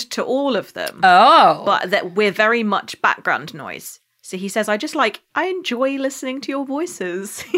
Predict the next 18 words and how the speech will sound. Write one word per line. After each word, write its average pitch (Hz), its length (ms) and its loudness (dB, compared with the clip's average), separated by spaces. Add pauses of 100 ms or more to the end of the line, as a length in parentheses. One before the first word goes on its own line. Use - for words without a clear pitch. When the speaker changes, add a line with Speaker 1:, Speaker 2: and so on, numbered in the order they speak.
(460)
Speaker 1:
<laughs> - 540 -14
I 233 80 -2
don't 277 200 2
think 240 220 -2
that 233 60 -4
he's 214 160 -6
taking 214 320 -4
in 190 140 -2
any 175 200 -2
content. 175 520 -4 (160)
Speaker 2:
Obviously 226 560 2
not, 175 440 2
because 175 420 0
the 185 100 -4
synopsis 196 500 0
Speaker 1:
No. 214 160 2
Speaker 2:
is 185 220 -4
awful. 165 680 0